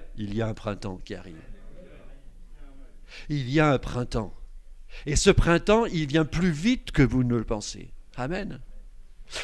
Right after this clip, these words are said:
Sachez une chose, c'est que Jésus lui-même, il est mort un printemps. Pour que nous ayons un printemps dans notre vie,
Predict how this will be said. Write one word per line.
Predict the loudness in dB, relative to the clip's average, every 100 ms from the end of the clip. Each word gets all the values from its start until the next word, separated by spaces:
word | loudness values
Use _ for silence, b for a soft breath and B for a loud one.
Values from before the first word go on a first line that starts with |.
| B
Sachez | 4 8 8 6 4
une | 2 2
chose, | 0 0 -2 -4 -8 -8 b b
c'est | -6 -2
que | 0
Jésus | 2 2 0 -2 -4
lui-même, | -2 -2 0 -2 -4 -8 -8
il | -4
est | -2
mort | 0 -2 -4 -12 -10
un | -8
printemps. | -6 -6 -8 -8 -12 -14 -20 -20 -16 -16 -14 -16 B B 0
Pour | 0 2
que | 2
nous | 2 2 2
ayons | 2 0 0
un | -2
printemps | 0 0 0 0 -2 -2
dans | -2
notre | -2 -2 -4
vie, | -6 -10